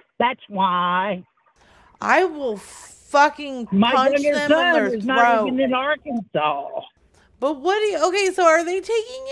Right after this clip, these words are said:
Speaker 2: advantage of you?
Speaker 1: They wanted their space. I, I give it to 'em.
Speaker 2: They took your house and kicked you out?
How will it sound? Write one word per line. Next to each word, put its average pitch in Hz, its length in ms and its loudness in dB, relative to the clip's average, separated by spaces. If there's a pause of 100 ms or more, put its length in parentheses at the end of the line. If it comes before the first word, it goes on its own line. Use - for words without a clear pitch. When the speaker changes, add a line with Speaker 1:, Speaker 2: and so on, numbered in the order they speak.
(140)
Speaker 2:
advantage 359 540 -10
of 302 200 -8
you? 359 920 -6 (4000)
Speaker 1:
They 196 180 2
wanted 302 340 2
their 294 240 4
space. 302 460 -2
I, 240 280 -2 (600)
I 208 120 0
give 233 240 -2
it - 120 -12
to 147 260 -12
'em. 135 140 -16 (300)
Speaker 2:
They 254 220 -4
took 320 360 -4
your 311 220 -2
house 254 800 -6
and 220 220 -10
kicked 254 320 -10
you 240 140 -8
out? 208 480 -10